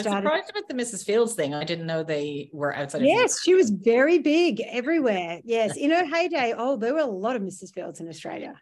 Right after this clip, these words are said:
Speaker 1: <laughs>
Speaker 2: Um, so that's amazing. And so for anyone kind of who's starting out in their career that may be, um,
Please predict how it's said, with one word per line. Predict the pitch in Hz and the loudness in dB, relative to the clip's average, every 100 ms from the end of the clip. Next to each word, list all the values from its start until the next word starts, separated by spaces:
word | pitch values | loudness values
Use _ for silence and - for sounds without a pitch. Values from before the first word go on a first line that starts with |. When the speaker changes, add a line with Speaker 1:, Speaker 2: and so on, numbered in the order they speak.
| _ | _
Speaker 1:
<laughs> | 330 - - 311 - 214 - - _ _ | 0 0 -4 -8 -4 -6 -6 -14 _ _
Speaker 2:
Um, | 185 180 175 175 | 2 4 2 0
so | - | 0
that's | 233 226 | 0 2
amazing. | 196 175 160 | 0 0 -4
And | 185 180 | -4 -2
so | 208 | -2
for | 185 202 | -2 -2
anyone | 160 196 190 180 | -2 -2 -4 -4
kind | 180 170 | -4 -4
of | 151 | -6
who's | 156 | -10
starting | - 165 156 | -2 -2 -2
out | 147 | -6
in | 143 | -6
their | 135 | -8
career | - 143 143 | -4 -2 -2
that | 127 | -2
may | 135 | -4
be, | 123 135 131 131 120 123 | -6 -8 -8 -8 -10 -8
um, | 127 120 117 | -6 -6 -8